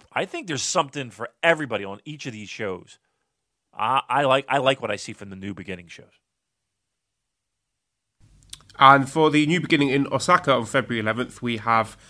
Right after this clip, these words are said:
Speaker 2: Sanada and Evil versus Ayato Yoshida and Shota Umino. So that's a non-title match. So I thought it was interesting that they booked Sanada and Evil in a tag team match,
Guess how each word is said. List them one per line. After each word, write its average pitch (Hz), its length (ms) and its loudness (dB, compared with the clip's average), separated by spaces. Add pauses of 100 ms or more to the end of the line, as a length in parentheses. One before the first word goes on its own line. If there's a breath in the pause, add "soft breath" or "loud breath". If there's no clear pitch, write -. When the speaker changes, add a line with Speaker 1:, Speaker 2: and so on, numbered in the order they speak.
(160 soft breath)
Speaker 2:
Sanada 156 380 8
and 160 80 2
Evil 123 320 0
versus 113 760 0
Ayato 117 300 0
Yoshida 113 460 0
and 107 120 -4
Shota 110 340 -4
Umino. 101 300 -2
So - 100 -12
that's 147 160 -2
a 151 60 0
non-title 147 600 2
match. 98 220 -6
So 123 120 -4
I 123 40 -2
thought 180 140 -4
it - 20 -2
was 151 140 0
interesting 127 580 -2
that 104 320 -2 (580 soft breath)
they 113 140 2 (280)
booked - 320 2
Sanada 110 500 -4
and 107 120 -6
Evil 104 260 -8
in 107 100 -6
a 104 60 -8
tag 104 220 -8
team 101 200 -8
match, 104 380 -8